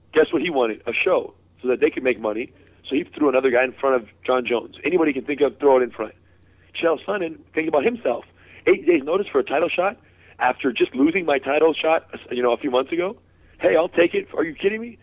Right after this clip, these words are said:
So of course he's on it. John Jones is thinking, "Man, on me, I'm not,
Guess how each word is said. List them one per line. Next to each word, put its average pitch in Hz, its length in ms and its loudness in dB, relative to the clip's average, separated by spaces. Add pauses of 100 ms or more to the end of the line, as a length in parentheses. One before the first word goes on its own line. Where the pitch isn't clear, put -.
(260)
So 156 100 4
of 135 100 4
course 196 260 0
he's 180 140 -8
on 123 180 2
it. 135 160 -2 (540)
John 165 260 2
Jones 214 300 0
is 147 120 -4
thinking, 151 280 -2
"Man, 196 220 -2
on 131 300 2
me, 208 220 -6
I'm 175 240 0
not, 196 240 -2